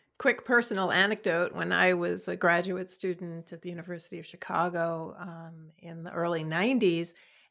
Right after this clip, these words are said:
and thinking about dissertation project and was asked about my languages. And I said, "Well,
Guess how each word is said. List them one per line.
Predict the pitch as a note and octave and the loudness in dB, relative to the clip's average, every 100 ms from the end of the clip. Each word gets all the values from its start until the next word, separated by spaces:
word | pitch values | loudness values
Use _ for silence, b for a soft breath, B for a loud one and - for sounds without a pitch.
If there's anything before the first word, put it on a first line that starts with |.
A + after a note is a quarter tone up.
| - | 0
and | G#3+ F#3+ F#3 | 4 4 2
thinking | A#3+ G3 | 0 2
about | G3 E3+ E3 | 6 6 6
dissertation | D#3+ E3+ - E3 - E3 | -4 -4 -4 -4 -4 -2
project | E3+ E3+ E3+ D#3 D#3 | 2 4 2 -4 -4
and | - E3 | -8 -4
was | F3+ | 2
asked | G3 G3+ A3 | 4 4 6
about | G#3+ F3+ | 6 6
my | F3+ | 0
languages. | E3 E3+ G#3 F#3 F#3 D#3+ - | 0 -2 -2 -4 -6 -12 -12
And | F3+ | -14
I | |
said, | E3+ G3 F#3+ | -8 -8 -2
"Well, | G3 G3 G3+ | 2 4 4